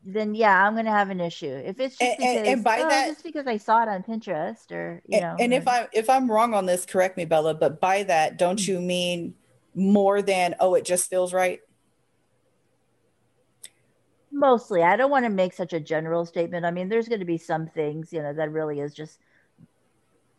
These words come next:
Speaker 1: gonna come down to how we feel, you know, our intuition.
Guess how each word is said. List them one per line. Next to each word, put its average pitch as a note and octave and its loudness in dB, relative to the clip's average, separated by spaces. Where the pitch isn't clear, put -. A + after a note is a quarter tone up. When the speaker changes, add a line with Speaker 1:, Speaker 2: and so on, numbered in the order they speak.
Speaker 1:
gonna D#3+ 0
come E3 -4
down D3+ 0
to D3 -6
how C#3+ -2
we B2 -8
feel, C3+ -8
you E3 -4
know, D3 -4
our D3+ -2
intuition. C#3+ -10